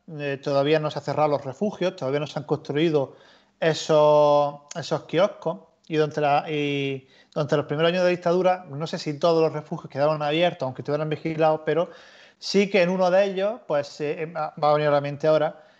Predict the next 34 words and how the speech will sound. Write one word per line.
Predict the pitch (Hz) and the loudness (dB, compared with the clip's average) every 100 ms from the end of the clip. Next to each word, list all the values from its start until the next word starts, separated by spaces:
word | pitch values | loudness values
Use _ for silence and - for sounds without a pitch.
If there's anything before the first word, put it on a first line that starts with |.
| _ | _
se, | - - 165 156 151 165 | -14 -2 2 4 2 -2
se | - 160 147 | -8 -2 0
denuncia, | 151 185 190 - 175 175 175 180 | 0 0 -2 2 4 6 6 2
vecinos | 156 139 - 185 170 180 208 | -2 -4 -2 -2 0 -2 -2
de | 156 | 0
la | 147 | 0
zona | 135 175 165 160 175 | 2 0 2 0 -2
denuncian, | 143 156 180 160 151 151 170 - _ _ _ _ | -4 -2 -2 -2 0 0 -2 -16 _ _ _ _
eh, | 165 147 135 | 0 2 2
sobre | 156 147 | 2 2
todo | 202 247 - - | 4 2 0 -10
de | 175 160 156 | -4 2 4
la, | 156 | 2
de | 170 156 | 0 0
la | 156 | 0
zona | - 190 196 208 208 208 | -2 -2 -2 0 -2 -4
donde | 190 180 170 | -4 -4 -4
está | - 185 175 | -2 2 4
hoy | 175 170 160 | 4 2 2
el, | 170 175 147 - | 0 -2 -4 -4
el, | 160 143 170 170 | -6 -6 -6 -8
el, | 139 131 127 127 123 123 _ _ - _ _ _ _ | -6 -6 -6 -6 -10 -16 _ _ -20 _ _ _ _
eh, | 151 139 | -6 0
la | 135 | 0
zona | 165 165 | 2 4
de | 156 | 4
la | 151 - | 4 2
Jolí, | 143 160 226 226 | -2 -4 -4 -4
la | 139 | -2
calle | 147 147 | 0 -2
esta | 147 147 | -2 0
de | |
los | 143 131 | 0 0
bares, | 160 185 196 | 2 2 2